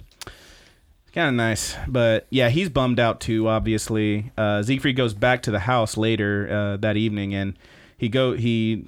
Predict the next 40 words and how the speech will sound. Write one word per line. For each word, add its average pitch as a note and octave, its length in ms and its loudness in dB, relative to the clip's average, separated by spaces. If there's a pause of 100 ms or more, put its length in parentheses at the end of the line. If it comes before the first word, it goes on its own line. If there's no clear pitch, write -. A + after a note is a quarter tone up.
(100)
like, A#2 160 -2
kinda B2+ 200 0
just G#2 200 -6
goes A2+ 320 0
in, A#2 520 -2
goes A2 260 -2
through A2 280 -4
the G#2 360 -4
house, A2 440 -2
and G2+ 540 -4 (640)
Reinhardt's B2 400 -2
not D#3+ 200 -2
there. A2+ 240 -2
He's A#2 160 -2
gone. G2+ 460 -4 (280)
The F2 80 -12
house C3 200 0
is A#2+ 100 -2
in G2+ 100 -4
shambles. A2+ 520 -2
In G2 100 -8
fact, G2+ 260 -4
it G2 40 -6
looks A#2+ 180 -4
like A2 140 -2
he A2 100 -4
just - 320 -8
packed A2 320 -2
up. G#2+ 160 -2
He A#2 60 -2
pulled A2+ 240 -4
a, G#2 220 -2
he, A2+ 200 -6
he A2 140 -10
just A#2 280 -8
grabbed A2 240 -2
all G#2+ 120 -4
the G#2 40 -6
shit G#2 220 -10
and F#2 240 -12